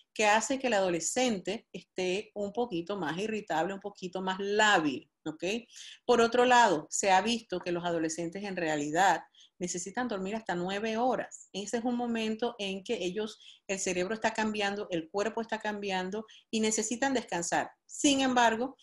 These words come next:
la realidad es que viven crónicamente deprivados del sueño por, hoy en día, por las redes sociales, eh, y esta falta de sueño, eh, causa irritabilidad y lo vemos en varones y en niñas frecuentemente. De hecho, a veces hay que hacer el, eh, eh,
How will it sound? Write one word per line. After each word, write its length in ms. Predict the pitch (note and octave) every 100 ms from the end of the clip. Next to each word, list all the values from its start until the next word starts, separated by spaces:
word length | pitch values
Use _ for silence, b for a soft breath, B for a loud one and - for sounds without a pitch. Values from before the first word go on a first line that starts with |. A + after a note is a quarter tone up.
| B B
la 140 | G3
realidad 560 | F#3+ F#3+ G3 G3+ G#3 A3
es 80 | G#3+
que 140 | A3+
viven 260 | G#3+ G3+ G3+
crónicamente 880 | G3+ G3 G3+ F3+ F3 E3+ E3+ G3 - B B -
deprivados 600 | G3+ G#3+ G3+ F3+ F3+ G3+
del 100 | G3+
sueño 520 | - F#3 F3 G3+ G3
por, 340 | G3+ F#3 F#3 -
hoy 180 | F#3+ F#3+
en 100 | F#3+
día, 220 | D#3+ F#3+
por 140 | G#3
las 140 | D#3+ D#3
redes 280 | D#3 E3 -
sociales, 640 | G#3+ - D#3 D3+ A3+ - B B B
eh, 220 | G3+ G#3 G3
y 120 | A3+
esta 240 | A#3 C#4
falta 340 | C4+ B3+ B3 C4
de 80 | G3+
sueño, 580 | - C#4 G#3 E3 D3 - B B -
eh, 280 | F#3+ F3 F3
causa 440 | G#3+ G#3 - G#3+
irritabilidad 720 | G#3+ F#3+ F3+ E3+ D#3 D#3 D3+ D#3
y 80 |
lo 140 | F#3+ G3
vemos 260 | A3 B3
en 140 | A#3+ G#3
varones 420 | F3 F3 F#3+ G#3+
y 60 | F#3+
en 80 |
niñas 360 | F3+ F3 F3+ F#3+ -
frecuentemente. 960 | F3 E3 G3 G3 G3 F#3 E3+ D#3+ D#3+
De 160 | D#3+ F3+
hecho, 260 | F3 A3+ A3+ B B
a 120 | - F#3+
veces 360 | G#3+ A3+ A3
hay 100 | G#3
que 100 | G3
hacer 380 | G3 - F#3+ G3 b b
el, 200 | G#3 G3
eh, 80 | F#3
eh, 580 | F#3 F3+ D#3+ F3+ E3 E3